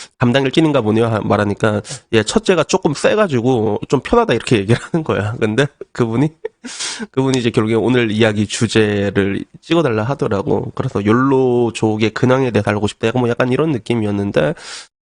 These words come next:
근데 지금 와서 보면 이 욜로족이라는 게 우리 흔히 그런 얘기 많이 하잖아요. 욜로 하다가 이제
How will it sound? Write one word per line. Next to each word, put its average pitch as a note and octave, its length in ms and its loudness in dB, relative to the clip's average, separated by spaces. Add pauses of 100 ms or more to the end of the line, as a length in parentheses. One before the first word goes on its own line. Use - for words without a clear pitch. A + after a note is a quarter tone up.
근데 G3+ 240 4
지금 A3 340 2
와서 C#4 160 4
보면 G#3 300 2
이 D#3 240 2
욜로족이라는 A#2 1040 2
게 B2+ 160 0
우리 A#2 280 0
흔히 G3+ 200 2
그런 D#3+ 280 -2
얘기 C#3 160 -2
많이 G#2+ 260 -2
하잖아요. G2+ 460 -2
욜로 B2 240 2
하다가 G#2+ 320 -2
이제 G2+ 400 -2